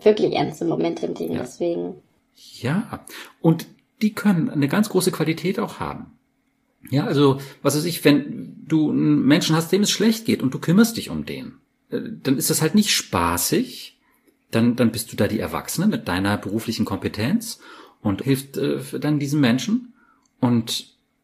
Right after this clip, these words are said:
Speaker 2: ja, dann bist du sehr erwachsen unterwegs und das kann total schön sein auch. Aber es ist eben schön, ja, wenn wir diese verschiedenen Seiten in uns anklingen lassen.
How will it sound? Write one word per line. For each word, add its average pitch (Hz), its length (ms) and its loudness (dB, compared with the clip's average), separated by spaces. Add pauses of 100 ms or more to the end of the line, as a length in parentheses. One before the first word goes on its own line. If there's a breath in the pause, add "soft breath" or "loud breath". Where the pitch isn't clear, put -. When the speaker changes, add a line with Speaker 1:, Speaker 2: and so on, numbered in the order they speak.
(180)
Speaker 2:
ja, 208 400 -2
dann - 140 -6
bist - 180 -8
du - 40 -12
sehr - 140 2
erwachsen 185 340 -2
unterwegs 90 440 -4
und 82 100 -6
das - 160 -10
kann 90 220 -10 (100)
total - 380 -4
schön 302 280 -4
sein - 220 -6
auch. - 180 -18 (640)
Aber 147 140 0
es 147 80 0
ist - 80 -2
eben 165 160 2
schön, 214 600 4 (500)
ja, 147 260 0
wenn 156 160 4
wir 139 60 -2
diese 147 140 -4
verschiedenen 226 420 4
Seiten 90 300 -2
in 92 120 -4
uns 87 160 -6
anklingen 76 560 -8
lassen. - 340 -14